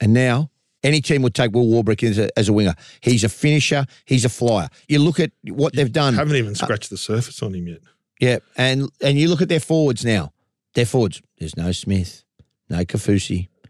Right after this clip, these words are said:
Speaker 1: no Bromwiches.
Speaker 2: They do have Harry Grant.
Speaker 1: They've got Harry Grant.
Speaker 2: They do have
Speaker 1: But,
Speaker 2: Cameron
Speaker 1: and, and this is
Speaker 2: Munster.
Speaker 1: what you, and this is what
Speaker 2: And
Speaker 1: you
Speaker 2: they
Speaker 1: do
Speaker 2: do
Speaker 1: say.
Speaker 2: have this guy coming
Speaker 1: Jerome,
Speaker 2: back.
Speaker 1: look at, look at, look at this.
Speaker 2: They do
Speaker 1: The
Speaker 2: have the
Speaker 1: Pap,
Speaker 2: flying doormat.
Speaker 1: any side, any side that's got a spine of Grant,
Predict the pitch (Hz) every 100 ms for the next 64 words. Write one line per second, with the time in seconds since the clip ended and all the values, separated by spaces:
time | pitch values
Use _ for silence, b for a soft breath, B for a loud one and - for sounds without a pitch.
0 | _ _ 85 92 104 101 95 - 101 -
1 | 139 147 151 117 - 107 98 85 95 90
2 | 98 b b b b b - 113 113 110
3 | 104 90 107 98 95 _ 117 120 107 98
4 | 127 107 143 160 147 156 156 156 160 139
5 | 135 127 135 147 139 123 120 120 135 127
6 | 110 127 123 131 113 160 165 196 - 202
7 | 180 202 165 156 180 156 156 175 151 120
8 | 127 123 123 110 175 160 123 117 113 110
9 | 117 160 185 - 180 165 143 - 180 180
10 | 185 156 139 - 139 120 - 117 113 110
11 | 98 - b b b _ 98 139 143 147